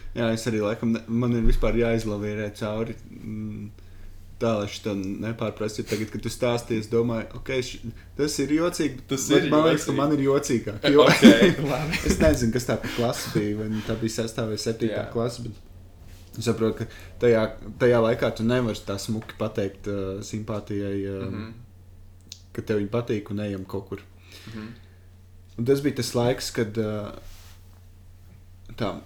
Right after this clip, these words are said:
Speaker 1: sanāk, es esmu divus gadus jaunāks par tevi.
Speaker 2: Zini kā, būsim godīgi, cik tev ir šobrīd?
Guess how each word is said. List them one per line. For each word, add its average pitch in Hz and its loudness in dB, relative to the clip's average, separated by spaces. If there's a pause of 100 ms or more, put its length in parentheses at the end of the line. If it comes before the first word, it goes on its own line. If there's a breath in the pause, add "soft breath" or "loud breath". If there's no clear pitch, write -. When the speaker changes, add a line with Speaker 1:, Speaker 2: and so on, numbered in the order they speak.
(120)
Speaker 1:
sanāk, 127 -6
es 117 -10
esmu - -12
divus 120 2
gadus 110 -4
jaunāks 104 -6
par - -20
tevi. 95 -12 (1400 loud breath)
Speaker 2:
Zini 151 -10
kā, 151 -2
būsim 131 -8
godīgi, 113 -8 (120)
cik - -10
tev 113 -8
ir 104 -10
šobrīd? - -16